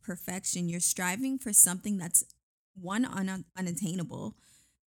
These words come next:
two, not even real, you know, like,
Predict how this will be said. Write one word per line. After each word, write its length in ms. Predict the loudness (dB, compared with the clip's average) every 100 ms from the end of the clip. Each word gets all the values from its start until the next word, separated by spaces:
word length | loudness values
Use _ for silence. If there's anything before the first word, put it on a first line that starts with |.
| 12
two, 400 | 12 12 6 4
not 440 | 4 6 4 4
even 480 | 4 4 4 2 0
real, 580 | -2 0 0 -4 -6 -8 -10 _ _ _ _
you 140 | 0 2
know, 220 | 2 0
like, 360 | -2 -4 -6